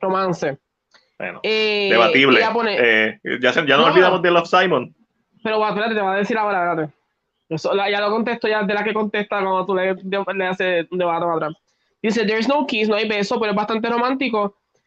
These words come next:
Speaker 1: Y, y, y, y sin cuestionarlo, sabes que son ex amantes". Se lo nota, o sea, sabes que estos dos eran, se comían.
Speaker 2: Sí.
Speaker 1: Vamos a
Speaker 2: Ajá.
Speaker 1: decirlo así. Eh,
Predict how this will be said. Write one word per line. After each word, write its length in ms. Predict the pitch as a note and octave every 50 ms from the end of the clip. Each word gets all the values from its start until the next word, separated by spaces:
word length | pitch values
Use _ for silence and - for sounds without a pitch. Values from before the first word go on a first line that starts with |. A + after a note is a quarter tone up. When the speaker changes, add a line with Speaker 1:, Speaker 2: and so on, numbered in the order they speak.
| _ _ _ _
Speaker 1:
Y, 200 | - A3 A3 G#3+
y, 220 | A3 G3 G#3 A3 G#3+ G#3+ - A#3 A3 G#3+ G#3+
y, 100 | A3 - - _ _ _ _ _ _ _ _ _ _ _ _ _
y 180 | - B3 B3 A3
sin 500 | - C4+ B3 B3 B3 A#3+ A#3+ A#3+ G#3+ - _ _ _ _ _ _ _ _
cuestionarlo, 760 | - A#3+ A#3+ A#3 - - A#3 A#3+ B3 C4 C#4+ C#4 B3+ A3 G#3+
sabes 380 | G3 - - A3+ A#3 B3 B3 A#3+
que 120 | A#3 G#3+
son 280 | G3 - A3 G3 G3 G3
ex 200 | G#3 F#3+ - -
amantes". 540 | G#3+ G3 F3+ E3 D#3 D3+ - D3 C#3+ C#3+ - _ - - F#3+
Se 140 | F3 - A3
lo 100 | G#3 G3+
nota, 300 | G#3 G#3+ G3+ E3 D3+ D#3
o 40 | D#3
sea, 340 | - E3+ D#3 D3+ C#3 C#3 - _ _ _ _ _ _ _ _ _
sabes 300 | - G#3+ G#3+ B3 D4 -
que 60 | B3
estos 160 | G3+ A#3 A3 G#3
dos 140 | A3 A3 G#3+
eran, 340 | G3+ G3+ G3+ G3 F#3+ F#3+ F#3 - _ _ _ _ _ _ _ _ _
se 220 | _ - - A3+ F#3+
comían. 520 | G3+ G#3 G#3 G3 F3 D#3 C#3 C3 A#2 - _
Speaker 2:
Sí. 120 | - F#2+ - - _ _ _ _ _ _ - -
Speaker 1:
Vamos 200 | F#3 G3 G#3+ G#3+
a 20 |
Speaker 2:
Ajá. 60 | G#3 G#3+
Speaker 1:
decirlo 240 | G3 G#3 F#3+ F3+ E3
así. 220 | D3 C3 G#3 - - - _ - - _ _ _ _ _ _ _ _ _ _ _ _ _ _ _ _ _ _ _ _ _ _ -
Eh, 200 | G#3 G#3+ G#3